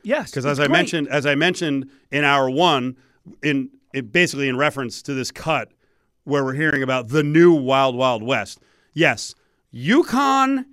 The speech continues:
Speaker 2: in Storrs, Connecticut, beautiful Storrs,
Speaker 1: Mm-hmm.
Speaker 2: was pulling players like Caron Butler out of Wisconsin. He didn't stay in the Big Ten,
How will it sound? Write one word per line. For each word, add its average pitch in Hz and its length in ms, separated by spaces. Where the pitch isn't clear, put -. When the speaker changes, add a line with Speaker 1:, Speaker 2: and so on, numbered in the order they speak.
Speaker 2:
in 180 160
Storrs, 339 680
Connecticut, 214 720
beautiful 247 420
Storrs, 127 600
Speaker 1:
Mm-hmm. 165 320
Speaker 2:
was - 320
pulling 262 400
players 202 540
like 160 120
Caron 175 440
Butler 151 440
out 139 220
of 131 140
Wisconsin. 135 760
He 127 140
didn't 202 180
stay 208 180
in 190 60
the 170 80
Big 147 180
Ten, 110 420